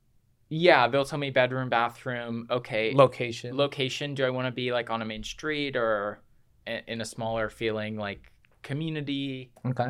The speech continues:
Speaker 1: What kind of area? And yeah, just, just giving me kind of basics, and I can always be there to say, "Okay, well, y-, you know, I'm thinking of, of this area, or I'm thinking of, you know, this community,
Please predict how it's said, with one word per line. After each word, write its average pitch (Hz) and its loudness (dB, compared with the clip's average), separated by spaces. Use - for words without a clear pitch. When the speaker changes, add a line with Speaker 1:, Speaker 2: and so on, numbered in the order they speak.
Speaker 1:
What 127 -8
kind 120 -6
of 117 -6
area? 117 2
And 110 -6
yeah, 135 0
just, - -8
just - -8
giving 147 -4
me 139 -8
kind 127 -2
of 110 -2
basics, 123 0
and 131 0
I 139 6
can 139 -4
always 127 2
be 123 -4
there 123 4
to 120 0
say, 110 -2
"Okay, 151 0
well, 107 0
y-, - -20
you 127 -16
know, 117 -2
I'm 113 0
thinking 117 -6
of, 107 -10
of 113 -6
this 127 -2
area, 85 -2
or 87 -6
I'm 98 -10
thinking 101 -10
of, 95 -6
you 101 -14
know, 95 -8
this 127 -6
community, 90 -10